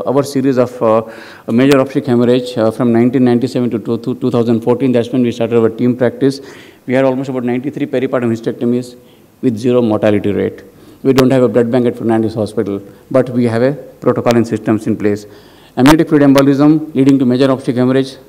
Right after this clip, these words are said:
survival rate was seventy-five percent. Placement of aortic clamp was needed in one patient. Compression sutures were needed in eighty-seven.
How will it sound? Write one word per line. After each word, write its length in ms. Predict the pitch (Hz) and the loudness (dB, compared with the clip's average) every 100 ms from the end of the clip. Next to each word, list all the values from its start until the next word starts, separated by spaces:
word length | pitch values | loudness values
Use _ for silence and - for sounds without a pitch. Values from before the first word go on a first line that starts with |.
| - | -20
survival 400 | - 120 127 127 | -4 0 0 0
rate 140 | 127 | -2
was 140 | 117 117 | -4 -2
seventy-five 420 | 117 113 123 120 | -2 0 -2 -2
percent. 340 | 123 131 147 - - - - - _ | -2 0 -2 -4 -16 -20 -20 -20 _
Placement 360 | 143 147 147 147 | 0 2 2 0
of 120 | 143 | 2
aortic 260 | 135 135 135 | 0 0 -2
clamp 180 | 127 | -2
was 140 | 123 117 | 0 0
needed 160 | 120 | 0
in 180 | 120 107 | 0 0
one 200 | 110 120 | 0 0
patient. 420 | 127 123 139 147 - - - - _ | 0 -2 0 -2 -2 -18 -20 -20 _
Compression 380 | 139 139 156 156 | 0 2 4 2
sutures 440 | 151 135 143 139 | 2 0 0 0
were 180 | 123 127 123 | 0 0 0
needed 260 | 143 135 131 | 0 0 0
in 120 | 123 | 0
eighty-seven. 640 | 117 120 131 131 135 151 | 0 0 -2 2 2 2